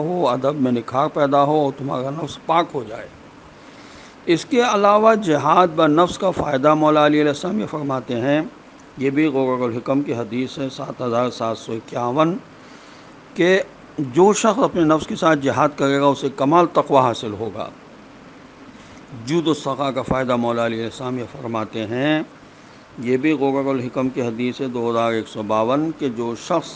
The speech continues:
سخاوت کرے گا دنیا میں اس کی تعریف ہوگی اور آخرت میں سعادت مند ہوگا۔ اسی طرح ذکر موت کا بھی فائدہ ہے۔ مولا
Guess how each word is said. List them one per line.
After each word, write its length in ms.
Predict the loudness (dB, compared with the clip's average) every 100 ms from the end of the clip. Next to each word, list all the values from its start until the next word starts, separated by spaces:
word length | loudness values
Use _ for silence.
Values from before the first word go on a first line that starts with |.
| -14
سخاوت 560 | -12 -4 0 2 2
کرے 220 | 0 -2 0
گا 60 | -2
دنیا 200 | -2 -2
میں 100 | -2
اس 100 | -4
کی 100 | -6 -4
تعریف 360 | 0 0 0
ہوگی 240 | 0 0 2
اور 140 | 2
آخرت 420 | 0 0 -2 -2
میں 100 | -2 -4
سعادت 400 | -2 -4 -4 -6
مند 200 | -4 -4 -2
ہوگا۔ 420 | -2 0 2 0 -4 -20 -20 -20 -20 -20 -20 -20 -20 -20 -20 -20 -20 -4
اسی 160 | -2 2
طرح 220 | 4 4
ذکر 260 | 2 0 0 2
موت 240 | 2 2
کا 60 | 0
بھی 140 | 0 0
فائدہ 320 | 0 0 -2 -6
ہے۔ 120 | -12 -16 -14 -6
مولا 540 | -2 0 2 4 2